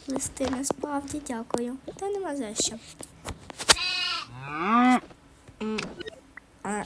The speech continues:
що це таке? Зараз я вам як дам.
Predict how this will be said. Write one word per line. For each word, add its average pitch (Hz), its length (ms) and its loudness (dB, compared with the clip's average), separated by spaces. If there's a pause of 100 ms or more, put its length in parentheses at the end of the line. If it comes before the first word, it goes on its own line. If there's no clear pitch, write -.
(140)
що 214 500 -2
це 175 340 0 (100)
таке? 196 340 -6 (1000)
Зараз 220 600 2 (140)
я 240 160 4
вам 262 200 4
як 240 220 2 (160)
дам. 349 360 8